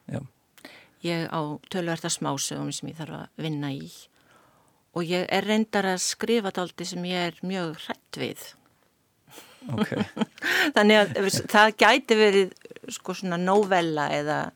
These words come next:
Speaker 2: einhver styttri skáldsaga.
Speaker 1: Mhm.
Speaker 2: En ég er ekkert að flýta mér í bili.
Speaker 1: Ok.
Speaker 2: Ég þarf að fá hvíld núna aðeins frá þessu.
Speaker 1: Máttu segja mér hvað það er sem þú ert hrædd við að skrifa um?
Speaker 2: Ég er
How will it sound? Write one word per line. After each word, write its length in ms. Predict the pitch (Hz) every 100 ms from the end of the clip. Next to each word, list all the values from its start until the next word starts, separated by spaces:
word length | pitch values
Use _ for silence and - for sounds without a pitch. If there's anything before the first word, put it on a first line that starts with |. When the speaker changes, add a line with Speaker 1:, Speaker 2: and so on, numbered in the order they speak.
| _ - - - -
Speaker 2:
einhver 300 | 170 - 165 - -
styttri 460 | - 202 202 - 165
skáldsaga. 680 | - 190 180 - 135 - - _
Speaker 1:
Mhm. 280 | - 104 120 - _ -
Speaker 2:
En 240 | 160 160 151 -
ég 200 | 175 175
er 60 | 175
ekkert 260 | - 220
að 80 | -
flýta 260 | 247 262 269
mér 160 | 269 -
í 80 | -
bili. 280 | 240 247 226 _ _ -
Speaker 1:
Ok. 180 | 110 151
Speaker 2:
Ég 80 | 208
þarf 120 | 208
að 100 | 202
fá 100 | 190 190 _ _ _
hvíld 280 | - 226 -
núna 280 | 233 240 247 269
aðeins 260 | 214 220
frá 160 | - 220
þessu. 320 | 226 220 214 _ _ _ _ _ _ _ _
Speaker 1:
Máttu 280 | 131 110 -
segja 200 | - 117
mér 200 | 131 127 - _ -
hvað 200 | 131 131
það 80 | 139
er 40 |
sem 220 | - -
þú 40 | 113
ert 160 | -
hrædd 200 | - 135
við 180 | 139 - - _ _ - _ _ _
að 60 | 120
skrifa 240 | 135 127
um? 120 | 104 98 _ _ _ _ _ _ _ _ _ _ _ _ _ _ _ _ _ _ _ _ _ _ -
Speaker 2:
Ég 200 | 208 -
er 300 | 196 262